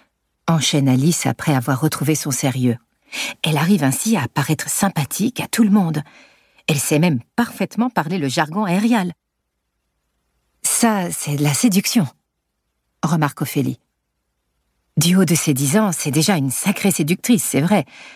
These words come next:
Tu as vu comment elle sait mettre en valeur ses étranges cheveux rouges et noirs ? Ça promet. En tout cas, avec ce quatrième hybride unique,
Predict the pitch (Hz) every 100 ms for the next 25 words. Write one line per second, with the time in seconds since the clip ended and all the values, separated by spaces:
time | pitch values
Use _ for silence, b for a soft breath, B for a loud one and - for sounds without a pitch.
0 | B B _ _ - - 214 143 196 -
1 | 220 165 147 - 156 170 - 131 143 143
2 | 165 - 156 139 147 - 175 151 - 175
3 | 143 135 170 196 147 143 135 101 101 -
4 | _ _ _ _ _ _ _ _ _ _
5 | _ _ _ - - 214 - 269 247 185
6 | - _ _ _ _ _ _ _ _ _
7 | _ _ _ _ _ 185 - 156 - 175
8 | 139 - B B B 170 165 - 160 -
9 | 190 - 165 170 151 139 139 147 139 185
10 | 170 202 - -